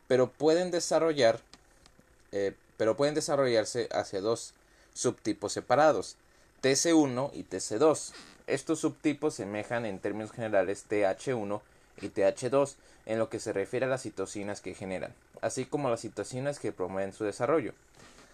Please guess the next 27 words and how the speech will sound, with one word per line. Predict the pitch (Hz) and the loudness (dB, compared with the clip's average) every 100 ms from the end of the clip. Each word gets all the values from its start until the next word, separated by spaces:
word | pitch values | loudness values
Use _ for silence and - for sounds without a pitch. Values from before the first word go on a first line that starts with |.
| - | -6
Los | 139 147 | 2 4
linfocitos | 147 151 143 175 196 - | 4 0 -2 -2 -2 -2
T | 151 | -2
citotóxicos | 170 160 143 - 143 - 120 123 107 | 0 0 0 0 -2 -2 -4 -4 -4
están | 101 104 107 | -6 -6 -4
sesgados | 127 113 113 107 104 | -6 -2 2 2 0
hacia | 101 90 95 | -4 -6 -6
la | 92 | -4
producción | 95 90 - 113 | -6 -8 -8 -4
de | 117 | -4
células, | - 110 107 107 - - | -2 -2 0 0 -2 -12
eh, | - 90 - _ - - _ _ _ | -8 -6 -8 _ -20 -20 _ _ _
citotóxicas, | 123 113 110 117 113 131 117 120 117 107 - _ - - 98 | -6 -2 0 0 0 -4 0 2 2 -6 -14 _ -20 -10 0
a | 104 | 2
linfocitos | 110 104 110 104 131 - 139 | 2 -2 -6 -4 -4 -2 -4
T | - 113 | 0 -2
citotóxicos | - 123 - 101 - 113 101 - | -2 -10 -4 -4 -2 -4 -4 -4
tipo | - - | -8 0
uno | 120 131 104 104 | 2 2 0 -6
que | - | -6
secretan | 101 98 - 101 117 | -8 -6 -4 -2 -4
interferón | 113 98 92 101 101 120 | -4 -6 -4 -2 -2 4
gamma, | 120 98 98 - _ - - - | 4 4 -2 -12 _ -20 -12 2
pero | 123 | 2
no | 123 135 | 4 0
interleucina | 147 156 110 - 104 104 | 0 -2 -4 -4 -4 -4
cuatro. | - 143 143 82 | 4 4 4 -4